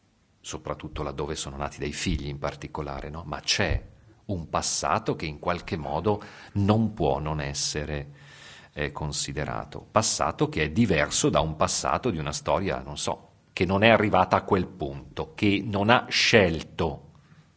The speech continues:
l'amore. Terza fase, quattro, eh, le ho indicate, quindi siamo già verso la fine. Dopo l'amore desiderato e l'amore scelto, la responsabilità amorosa mi sembra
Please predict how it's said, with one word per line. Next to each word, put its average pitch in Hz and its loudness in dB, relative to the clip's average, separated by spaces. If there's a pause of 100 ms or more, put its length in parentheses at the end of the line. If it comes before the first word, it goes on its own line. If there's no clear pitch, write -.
(200)
l'amore. 65 -2 (2750)
Terza 147 8
fase, 82 4 (200)
quattro, 80 8
eh, 82 2
le 78 0
ho 76 0
indicate, 76 0
quindi 78 -2
siamo 85 -2
già 78 0
verso 76 -2
la 65 0
fine. - -6 (800)
Dopo 110 8
l'amore 101 8
desiderato 98 10
e - 2
l'amore 101 4
scelto, 76 0 (200)
la 107 12
responsabilità 107 4
amorosa 90 2
mi 113 0
sembra 87 2